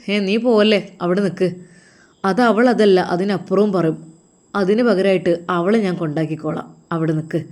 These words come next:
ഫിറോസ് അപ്പോൾ തന്നെ അതാ വീട്ടിലേക്ക് കയറി വന്നു. "ഡീ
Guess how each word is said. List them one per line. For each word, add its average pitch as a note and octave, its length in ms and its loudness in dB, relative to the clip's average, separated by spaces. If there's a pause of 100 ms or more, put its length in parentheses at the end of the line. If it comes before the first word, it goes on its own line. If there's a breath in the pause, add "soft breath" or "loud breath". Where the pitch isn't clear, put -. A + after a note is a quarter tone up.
(1120 loud breath)
ഫിറോസ് D#4 420 4
അപ്പോൾ D4+ 300 2
തന്നെ D4 240 2 (100)
അതാ G#3 220 0 (120)
വീട്ടിലേക്ക് F#3+ 580 2 (140)
കയറി F3+ 300 2
വന്നു. F#3 280 -2 (1600 soft breath)
"ഡീ B3 180 4